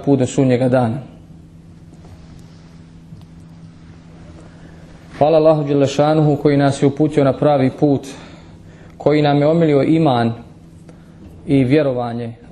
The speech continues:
a i dobro djelo, a om-, om-, omrznuo nam kufr, nevjerstvo i širk. Uistinu je to velika blagodat, jer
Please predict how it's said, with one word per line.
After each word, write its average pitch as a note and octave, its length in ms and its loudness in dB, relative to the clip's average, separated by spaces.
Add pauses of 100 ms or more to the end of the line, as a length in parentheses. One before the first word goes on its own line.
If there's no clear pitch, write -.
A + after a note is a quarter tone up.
(120)
a B2+ 360 0 (420)
i D3 100 0
dobro C3+ 320 2
djelo, C3 460 0
a B2 200 -8
om-, D3+ 280 -6
om-, C3 300 -8 (220)
omrznuo C#3+ 540 2
nam C3 440 -2
kufr, - 400 -2 (840)
nevjerstvo C#3 680 0
i A#2+ 40 -8
širk. - 360 -6 (1300)
Uistinu D#3+ 480 0
je C#3 120 0
to D#3 160 2
velika C#3+ 440 0
blagodat, B2+ 500 -4 (500)
jer C#3 240 2